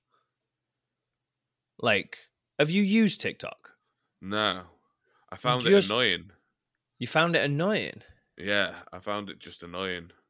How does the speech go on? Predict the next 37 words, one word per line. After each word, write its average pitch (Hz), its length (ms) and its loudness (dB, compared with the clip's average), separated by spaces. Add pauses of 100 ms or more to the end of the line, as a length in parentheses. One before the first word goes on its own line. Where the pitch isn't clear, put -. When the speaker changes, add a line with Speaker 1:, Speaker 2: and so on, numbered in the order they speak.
(440)
Speaker 1:
Ah, 104 240 -4
right, - 220 -10
okay. - 220 -16 (500)
Speaker 2:
I'm 101 80 -6
old, 107 380 0
aren't 98 180 -2
I? 90 160 -4 (680)
Speaker 1:
Yeah. 110 440 -6 (340)
Speaker 2:
It's - 120 -8
not 104 100 -2
for 104 340 -2
me. 85 220 -6 (1600)
I 101 60 -6
wanna 107 140 -4
be 101 140 0
over 98 260 -2
on 92 100 -6
Facebook - 520 -2
complaining 92 440 -2
about 90 260 -2
who's 92 160 -10
shitting - 480 -12
the 87 80 -12
pavement, 95 440 -6
which 90 180 -12 (100)
dog's 101 280 -8
shitting - 380 -12
the - 80 -6
Speaker 1:
<laughs> - 20 -6
Speaker 2:
pavement 95 380 -6
in 92 80 -12
the 92 60 -10
local 92 340 -10
park, 98 480 -8
or 87 160 -14 (440)
Speaker 1:
Mate, 117 460 -8 (260)
yeah. 104 340 -6